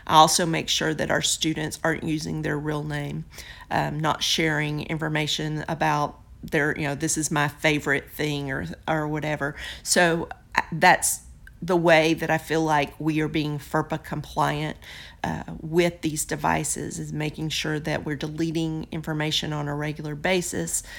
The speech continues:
And l-, most recently at the Amazon launch,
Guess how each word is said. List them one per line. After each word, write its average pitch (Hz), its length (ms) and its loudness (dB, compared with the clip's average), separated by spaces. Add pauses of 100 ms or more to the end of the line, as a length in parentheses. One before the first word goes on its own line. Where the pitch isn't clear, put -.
(280)
And 156 400 0 (360)
l-, 175 160 0
most 190 480 6
recently 165 720 2
at 160 320 0
the 160 200 -2
Amazon 156 540 0
launch, 147 480 0